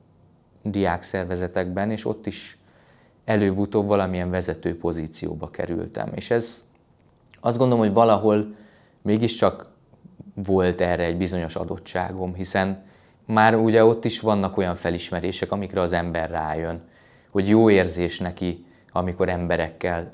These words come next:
foglalkozik, vagy jó érzés sikerre vinni egy-egy ötletet, egy-egy projektet,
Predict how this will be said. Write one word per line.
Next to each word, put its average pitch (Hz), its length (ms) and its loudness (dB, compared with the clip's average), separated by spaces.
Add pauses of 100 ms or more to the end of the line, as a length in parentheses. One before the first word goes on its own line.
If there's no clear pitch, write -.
(100)
foglalkozik, 87 960 -2
vagy 92 200 -2
jó 98 200 4
érzés 90 640 -2 (640)
sikerre 92 680 2
vinni 92 380 -2
egy-egy 90 380 0
ötletet, 90 460 0
egy-egy 90 320 0
projektet, 92 800 -2